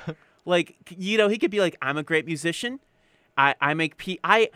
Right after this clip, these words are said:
Speaker 2: I am so good at playing music that I convince families to come and listen to me
Speaker 1: <laughs>
Speaker 2: play with their clothes off. Vote for me."
Speaker 1: <laughs>
Speaker 2: Oh my, oh my God. What if he has to, what if he goes and performs
Speaker 1: Mm-hmm.
Speaker 2: and then Bernie Sanders goes and to,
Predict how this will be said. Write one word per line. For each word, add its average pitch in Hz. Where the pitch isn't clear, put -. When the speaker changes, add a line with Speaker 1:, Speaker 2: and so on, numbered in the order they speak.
Speaker 2:
I 190
am 185
so 208
good 233
at 226
playing 196
music 170
that 139
I 147
convince 165
families 165
to 139
come 165
and 170
listen 175
to -
me 170
Speaker 1:
<laughs> 220
Speaker 2:
play 151
with 139
their 143
clothes 170
off. 76
Vote 190
for 165
me." 131
Speaker 1:
<laughs> -
Speaker 2:
Oh 196
my, 135
oh 123
my 104
God. 123
What 190
if 220
he 226
has 190
to, 175
what 170
if 196
he 214
goes 196
and 180
performs 143
Speaker 1:
Mm-hmm. 135
Speaker 2:
and 147
then 151
Bernie 160
Sanders 170
goes 135
and 143
to, 160